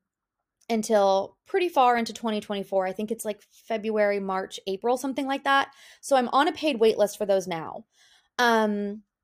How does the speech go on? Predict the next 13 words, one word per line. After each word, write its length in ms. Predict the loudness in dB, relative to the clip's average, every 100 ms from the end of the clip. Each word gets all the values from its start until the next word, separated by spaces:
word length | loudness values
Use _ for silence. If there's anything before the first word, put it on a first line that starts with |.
| _ _ -4
and 380 | 0 2 0 0
really 280 | 2 2 2
my 160 | 0
strategy 500 | -2 -2 0 0 -2
for 180 | -4 -4
this 400 | 0 0 -2 -2
was 360 | 2 4 4 0 -2
I 80 |
started 420 | -2 0 -2 -2 -4
to 100 | -6
create 580 | -6 -8 -2 0 0 -2
some 240 | -8 -10
content 760 | -12 -6 -2 -2 -2 -4 -4